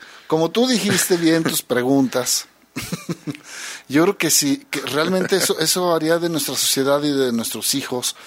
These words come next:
y de la gente que está yendo a hacer un mejor mundo o un mejor México para todos nosotros y nuestras descendencias.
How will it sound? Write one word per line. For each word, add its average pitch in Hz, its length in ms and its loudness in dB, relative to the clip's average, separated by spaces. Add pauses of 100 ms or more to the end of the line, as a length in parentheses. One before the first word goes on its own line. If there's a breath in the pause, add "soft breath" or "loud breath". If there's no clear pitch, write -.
(440 loud breath)
y 139 120 -2
de 127 120 2
la 120 140 2
gente 160 500 -4
que 147 100 -8
está 147 220 -2
yendo 147 720 0 (1300 soft breath)
a 135 60 0
hacer 147 320 2
un 156 180 2
mejor 147 640 0 (380 loud breath)
mundo 156 400 2
o 135 100 4
un 143 240 2
mejor 151 300 -2
México 147 500 -2
para 120 320 -2
todos 123 440 0
nosotros 117 600 -8 (300 loud breath)
y 120 80 0
nuestras 107 340 -2
descendencias. 101 800 -4